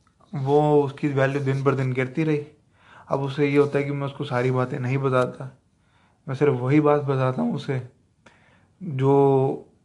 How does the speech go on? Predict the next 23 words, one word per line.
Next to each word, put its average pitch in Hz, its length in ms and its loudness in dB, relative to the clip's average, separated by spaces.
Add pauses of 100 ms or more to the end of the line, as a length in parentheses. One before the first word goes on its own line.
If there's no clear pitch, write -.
(580)
बता 143 300 8
देगी। 147 200 2
अगर 147 220 0
किसी 151 200 -4
और 151 160 2
को 156 120 -2
बता 143 260 0
देगी 147 200 -2
तो 156 140 -2
उससे 151 220 -2
मे-, 139 1000 -4 (500)
मेरे 139 240 2
बारे 160 220 6
में, 160 160 -2
किसी 156 200 -6
के 156 80 0
बारे 151 140 0
में 156 140 -2
कोई 156 120 -4
सेकंड 143 280 -6
थॉट 135 200 -6
नहीं 135 160 -4
बनेंगे। 127 320 -10